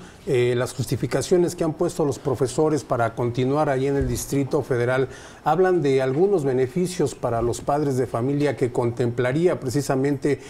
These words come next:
el lograr los acuerdos que ellos están planteado, planteando.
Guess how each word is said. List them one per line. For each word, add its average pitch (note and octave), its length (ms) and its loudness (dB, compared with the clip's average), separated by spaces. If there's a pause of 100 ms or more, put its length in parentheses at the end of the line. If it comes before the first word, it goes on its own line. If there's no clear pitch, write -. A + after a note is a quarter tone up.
(240)
el A#2+ 340 2
lograr C#3+ 560 2
los - 260 0
acuerdos C#3 480 2
que C3+ 140 0
ellos B2 240 0
están A#2+ 300 -2
planteado, A#2 480 0 (280)
planteando. B2 520 2